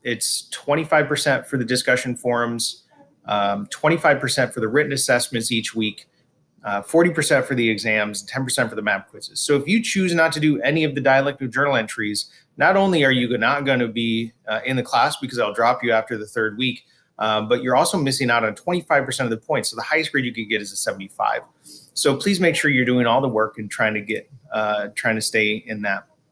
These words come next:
If you have any questions, email me, contact me, go to the, uh, instructors page, and, uh, find out how to get a hold of me.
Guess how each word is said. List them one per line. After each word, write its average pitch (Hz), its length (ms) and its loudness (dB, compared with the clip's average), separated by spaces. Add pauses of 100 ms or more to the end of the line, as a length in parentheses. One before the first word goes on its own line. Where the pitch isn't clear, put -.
(420)
If - 300 -16
you 160 80 6
have 156 80 6
any 165 80 2
questions, 165 460 2
email 190 380 4
me, 180 400 0
contact 180 480 0
me, 170 300 -2 (360)
go 165 260 6
to 170 180 -2
the, 151 400 4
uh, 135 240 0
instructors 151 480 -2
page, 131 560 -4 (380)
and, 123 580 0 (400)
uh, 113 380 0
find 135 280 0
out 127 120 4
how 127 100 0
to 120 80 0
get 117 80 4
a 117 60 2
hold 113 200 0
of 107 60 -6
me. 101 220 -6